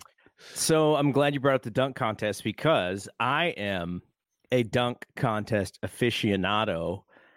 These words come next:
I remember in,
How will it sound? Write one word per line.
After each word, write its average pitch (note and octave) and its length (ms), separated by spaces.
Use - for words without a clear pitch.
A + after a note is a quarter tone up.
I B2 100
remember A#2+ 840
in, A2+ 480